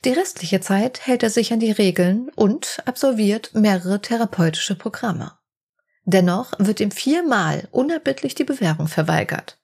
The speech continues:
wobei der Bewährungsausschuss nachdrücklich seinen Mangel an Empathie und Reue als Grund angibt.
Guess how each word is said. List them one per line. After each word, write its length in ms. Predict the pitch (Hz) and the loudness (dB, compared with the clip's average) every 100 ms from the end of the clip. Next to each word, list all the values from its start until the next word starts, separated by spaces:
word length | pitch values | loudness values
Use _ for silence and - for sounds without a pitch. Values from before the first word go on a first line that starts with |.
| _ | _
wobei 440 | 196 226 202 190 170 | 0 2 2 0 0
der 100 | 170 | 0
Bewährungsausschuss 1040 | 175 269 302 160 92 - - 196 233 - | 2 2 2 0 0 -2 0 0 -2 0
nachdrücklich 840 | 202 196 180 - 190 - 214 - - | 2 2 2 -2 -2 0 -2 -4 -4
seinen 380 | 226 254 254 240 | 0 0 0 0
Mangel 340 | 196 190 202 | 2 2 0
an 120 | 214 202 | -2 -2
Empathie 640 | 190 202 - 196 175 190 - | -2 -2 -2 2 2 0 -2
und 180 | 220 262 | -2 0
Reue 320 | 254 170 156 - | 2 2 0 -4
als 220 | 151 - | -8 -8
Grund 260 | - 156 | -6 -4
angibt. 540 | - - - 160 - | -4 -6 -8 -10 -14